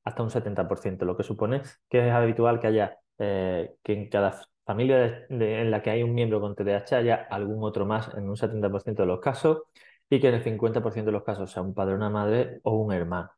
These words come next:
¿no? Así que, bueno, son cifras importantes. Es importante que si tenéis algún miembro de vuestra familia con T D A H, eh, pues os podáis plantear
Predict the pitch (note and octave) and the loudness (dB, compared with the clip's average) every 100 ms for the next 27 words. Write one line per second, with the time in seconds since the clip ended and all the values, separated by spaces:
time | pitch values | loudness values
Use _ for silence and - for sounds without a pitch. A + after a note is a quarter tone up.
0 | _ - G#2+ - - - _ A#2 A2 F#2+ | _ -4 -4 -4 -16 -20 _ -4 -2 -2
1 | F2+ - A#2 - A#2 A2 A2+ A2 G#2 A2 | -4 -4 -4 -2 -2 0 -2 0 0 0
2 | B2 D#3+ C3 A2 C3 B2 G#2 B2+ D3 C#3+ | 2 2 2 0 -2 0 0 0 -2 -2
3 | G2+ - G2+ F#2+ G#2 B2+ B2 - _ _ | -4 -4 -4 -4 0 -2 -2 -12 _ _
4 | _ G#2 G#2 A#2 B2+ A#2 A2 - A2 G#2+ | _ 0 2 2 4 4 2 0 -4 -2
5 | G#2+ G#2+ G2+ G2+ B2 B2 F#2+ - _ _ | -2 -2 -2 2 0 0 -4 -4 _ _
6 | A2 F#2+ F2 G#2+ F#2+ A2+ - G#2 F#2+ A#2+ | 2 2 2 0 2 -2 -2 0 0 0
7 | - G#2 G2 G2 B2+ | 0 -2 0 0 0